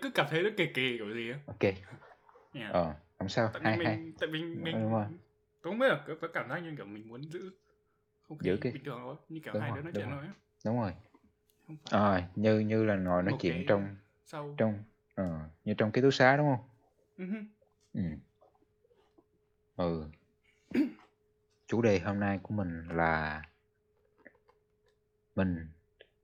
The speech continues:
Speaker 2: có nên nói tiếng Việt xen tiếng Anh hay không? Thì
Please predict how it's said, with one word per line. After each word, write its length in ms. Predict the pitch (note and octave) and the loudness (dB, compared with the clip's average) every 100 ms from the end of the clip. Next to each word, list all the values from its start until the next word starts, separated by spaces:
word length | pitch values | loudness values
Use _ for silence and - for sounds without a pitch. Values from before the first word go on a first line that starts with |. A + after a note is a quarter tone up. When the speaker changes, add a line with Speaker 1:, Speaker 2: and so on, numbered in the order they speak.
| - | -6
Speaker 2:
có 120 | - | 0
nên 280 | A#2+ A2+ G#2 | 2 4 2
nói 320 | G2 G#2 A#2 B2+ | 0 0 -2 -4
tiếng 200 | - A#2+ | -2 -2
Việt 180 | A#2+ F2+ - _ _ _ | 0 0 -2 _ _ _
xen 320 | - G#2+ F#2+ | -2 -2 0
tiếng 180 | A2 A2 | -2 -2
Anh 160 | G2 | -2
hay 100 | F#2+ | -4
không? 220 | F#2+ - F2 - _ - _ _ _ _ _ _ _ _ _ _ _ | -2 -2 -4 -8 _ -20 _ _ _ _ _ _ _ _ _ _ _
Thì 560 | - F#2 F2 F2 E2+ | -2 0 0 -2 -4